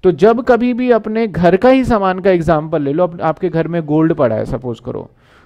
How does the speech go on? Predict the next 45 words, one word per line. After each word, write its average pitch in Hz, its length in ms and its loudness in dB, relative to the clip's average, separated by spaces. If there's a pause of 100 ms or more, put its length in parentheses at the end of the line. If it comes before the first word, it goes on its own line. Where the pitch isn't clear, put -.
(160)
तो 156 60 2
आपके 147 240 2
पेरेंट्स 175 340 0
बोलते 170 320 -4
होंगे, 170 160 -4
"उस 170 280 -6
टाइम 196 260 0
पे 196 100 0
तो 190 140 0
पाँच 160 340 0
हज़ार 156 220 2
का 165 120 0
लिया 151 260 2
था 180 140 0
लेकिन 165 260 -2
अब 135 180 -2
तो 135 80 -2
पचास 165 380 -2
का 180 120 -8
है।" 175 80 -6
तो 175 120 -4
आपने 196 240 -2
क्या 190 180 2
करा, 156 200 -2
उसका 143 180 -6
वैल्यूएशन 147 420 -4
लगाया। 151 380 -6 (560)
तो 190 60 -2
काफ़ी 196 440 2
सारे 240 560 2
एसेट्स 180 520 2
का 240 160 4
भी 240 140 -4
वैल्यूएशन 220 540 -2
होगा 240 440 -4 (180)
और 202 160 4
लायबिलिटी 120 560 2
का, 139 100 0
कभी 240 280 2
एक्सपेंस 262 440 0
का 262 120 0
वैल्यूएशन 156 480 -2
तो 202 120 -6
नहीं 120 240 -6
होता। 82 300 -14